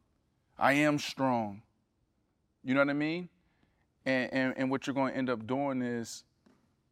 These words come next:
you know, not being you and creating another persona, another alter ego. So those are the two things that came up for me where I'm like, "Nah, bro, like, you know, like, welcome home."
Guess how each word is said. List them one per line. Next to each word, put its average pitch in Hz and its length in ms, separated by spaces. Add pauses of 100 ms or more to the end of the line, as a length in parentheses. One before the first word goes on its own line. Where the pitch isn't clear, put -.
you 117 140
know, 113 120
not 110 260
being 123 260
you 120 280 (360)
and 113 140
creating 113 640 (360)
another 113 360
persona, 107 560 (1000)
another 117 300
alter 117 320
ego. 101 420 (760)
So 107 440 (960)
those 131 220
are 135 40
the 123 100
two 123 160
things 120 280
that 110 80
came 113 280
up - 120
for 110 160
me 117 240
where 107 160
I'm 107 160
like, 107 200
"Nah, 123 260
bro, 120 240
like, 117 360 (2000)
you 113 140
know, 117 180
like, 120 320
welcome 135 260
home." 147 380